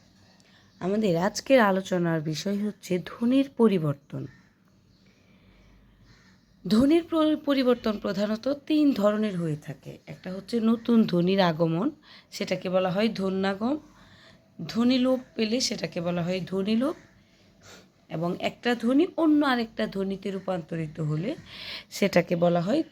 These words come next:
ধ্বনি রূপান্তর। প্রথমেই আমরা যেই জিনিসটা দেখব যে আদি স্বরাগম। আদি স্বরাগম বলতে আমরা কি বুঝি?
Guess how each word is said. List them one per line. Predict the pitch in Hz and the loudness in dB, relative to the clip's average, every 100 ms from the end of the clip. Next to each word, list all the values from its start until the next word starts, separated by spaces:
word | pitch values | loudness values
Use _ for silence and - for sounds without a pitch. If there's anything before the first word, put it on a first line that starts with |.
| - | -18
ধ্বনি | - 262 294 | -4 2 4
রূপান্তর। | 269 220 170 151 - - _ _ _ _ _ _ _ _ _ - - - _ | 2 0 -2 -2 -10 -14 _ _ _ _ _ _ _ _ _ -20 -20 -20 _
প্রথমেই | 254 262 285 285 | -8 -2 2 4
আমরা | 240 196 | 4 2
যেই | 185 180 | 0 -2
জিনিসটা | 180 170 165 151 175 | 0 0 -2 -2 -4
দেখব | 180 175 226 | -4 -6 -8
যে | 240 220 _ | -6 -8 _
আদি | 233 262 269 | 4 4 2
স্বরাগম। | 233 - 196 165 156 131 123 _ _ _ _ _ _ _ _ _ _ _ _ _ _ | -2 -4 -6 -8 -10 -16 -18 _ _ _ _ _ _ _ _ _ _ _ _ _ _
আদি | 180 214 247 | -4 -2 -2
স্বরাগম | 247 240 240 240 247 240 | -2 -2 -2 -2 -2 0
বলতে | 240 233 214 | -2 0 -2
আমরা | 180 175 | 0 -2
কি | - 196 | -4 -8
বুঝি? | 185 208 - 285 | -6 -8 -4 -6